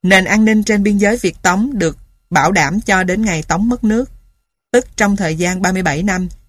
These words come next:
kể từ khi quân ta tiến lên Bằng Tường. Miền biên giới nước ta và Tống được yên, nhưng miền biên giới nước ta giáp Vân Nam thì như thế nào?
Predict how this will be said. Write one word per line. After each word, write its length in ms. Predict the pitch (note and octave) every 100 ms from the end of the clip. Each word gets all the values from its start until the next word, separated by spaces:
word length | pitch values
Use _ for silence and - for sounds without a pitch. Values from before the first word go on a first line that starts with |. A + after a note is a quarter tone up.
| _ _ -
kể 200 | D3 F3+
từ 120 | E3+
khi 140 | F#3+ F#3
quân 200 | F#3 F3+
ta 200 | F3 E3
tiến 200 | F3 G#3
lên 160 | G3+ F3
Bằng 160 | D#3
Tường. 300 | D3 D3+ C#3+ C#3 _ _ _ _ _ _ _ _ _
Miền 200 | G3 G#3
biên 160 | G#3 A3+
giới 160 | A#3 B3+
nước 180 | D4
ta 160 | A3+ G#3+
và 120 | F3+
Tống 260 | E3 E3+ B3
được 200 | F3 -
yên, 280 | G#3+ G#3+ G3+ - _ _ _ _ G#3
nhưng 280 | A#3 A#3+
miền 200 | A3 F#3+
biên 160 | G3 A3
giới 180 | A3+ C4
nước 220 | C#4+ -
ta 220 | A3 G#3
giáp 260 | G3+ B3 G4
Vân 180 | G#3+ G#3
Nam 260 | G3+ G3+
thì 180 | G3+ G3
như 160 | G#3 A3
thế 120 | C4
nào? 320 | G#3+ F3